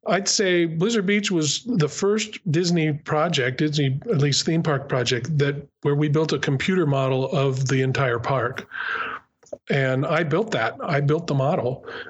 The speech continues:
And it was very primitive. We used a program that was actually at the time used to model cars. And so I built the model for it. And that was all sort of in the early concept. And then,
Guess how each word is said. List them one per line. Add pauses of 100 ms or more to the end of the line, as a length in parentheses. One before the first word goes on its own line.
(260)
And
it
was
very
primitive.
We
used
a
program
that
was
actually
at
the
time
used
to
model
cars. (1120)
And
so
I
built
the
model
for
it.
And
that
was
all
sort
of
in
the
early
concept.
And
then,